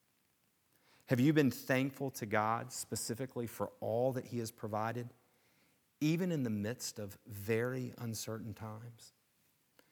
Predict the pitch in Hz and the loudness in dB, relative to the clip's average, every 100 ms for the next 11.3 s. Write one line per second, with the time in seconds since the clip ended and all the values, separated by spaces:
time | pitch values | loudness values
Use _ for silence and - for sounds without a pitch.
0 | _ _ _ - _ 143 131 151 208 165 | _ _ _ -20 _ 4 6 6 6 6
1 | 127 120 143 120 95 101 113 107 123 147 | 6 6 4 0 -4 -4 -4 -2 0 0
2 | 160 - - - 127 127 120 - - 110 | 0 -4 -6 -2 -2 -2 -4 -4 -4 -6
3 | - 110 - - - - _ _ _ _ | -10 -18 -20 -20 -20 -20 _ _ _ _
4 | _ _ - 151 147 147 143 143 - 113 | _ _ 2 4 4 4 2 2 -2 -2
5 | - - - 165 185 180 165 135 127 110 | -4 -10 -6 -4 -2 -2 -4 -4 -6 -4
6 | 120 123 117 101 104 107 - 104 107 104 | -4 -2 -2 -4 -4 -6 -6 -4 -4 -4
7 | 95 107 107 101 101 - 104 101 - 110 | -4 -2 -2 -4 -12 -8 -8 -8 -8 -8
8 | 101 - - _ _ - 120 - - 147 | -8 -10 -12 _ _ -6 0 4 4 2
9 | 165 175 147 131 113 123 123 113 - 110 | 0 0 -2 -4 -6 -10 -10 -14 -10 -10
10 | 101 123 151 135 131 - 127 - 160 139 | -10 -10 -8 -6 -6 -8 -8 -4 -4 -4
11 | 113 113 | -8 -16